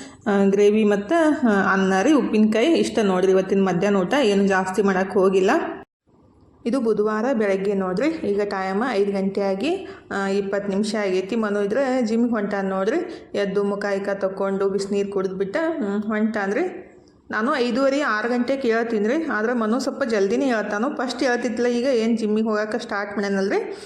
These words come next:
ಆ, ಜಲ್ದಿನೇ ಹೇಳ್ತಾನ, ಐದು ಗಂಟೆಕನ ಹೇಳ್ತಾನು. ಮತ್ತು ಏನೋ ಐದಕ್ಕೆ ಹತ್ತು ನಿಮಿಷ ಕಮ್ಮಿ ಇರ್ಲಕ್ಕಾಗಿ ಎದ್ದಿರ್ತಾನೆ ರೀ. ಎದ್ದು ಮುಖ ಇಕ ತಕೊಂಡು ಎಲ್ಲ ರೆಡಿ ಆಗಿಬಿಟ್ಟು ಹಿಂಗೆ ಹೊಂಟಾನ ನೋಡ್ರಿ.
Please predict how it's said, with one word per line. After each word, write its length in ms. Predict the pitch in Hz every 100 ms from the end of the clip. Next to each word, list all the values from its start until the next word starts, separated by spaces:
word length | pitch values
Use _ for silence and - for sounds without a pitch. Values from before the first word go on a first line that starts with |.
| - - 208
ಆ, 40 |
ಜಲ್ದಿನೇ 420 | 202 202 202 233
ಹೇಳ್ತಾನ, 300 | 240 208 208 202
ಐದು 180 | 202
ಗಂಟೆಕನ 380 | 208 208 214 226
ಹೇಳ್ತಾನು. 580 | 240 202 208 208 196 330
ಮತ್ತು 200 | 247 214
ಏನೋ 160 | 208 226
ಐದಕ್ಕೆ 360 | 208 240 254
ಹತ್ತು 140 | 254 233
ನಿಮಿಷ 200 | 247 -
ಕಮ್ಮಿ 260 | 233 220
ಇರ್ಲಕ್ಕಾಗಿ 380 | 226 226 226 240
ಎದ್ದಿರ್ತಾನೆ 600 | 247 185 233 220 214 196
ರೀ. 320 | 294 381 - - - - 214
ಎದ್ದು 320 | 214 208 233
ಮುಖ 200 | 233 220
ಇಕ 220 | 208 202
ತಕೊಂಡು 380 | 202 202 202 208
ಎಲ್ಲ 120 | 202
ರೆಡಿ 240 | 202 190 196
ಆಗಿಬಿಟ್ಟು 540 | 196 190 196 359 302
ಹಿಂಗೆ 140 | 294 220
ಹೊಂಟಾನ 400 | 190 190 190 185
ನೋಡ್ರಿ. 600 | 185 220 392 - -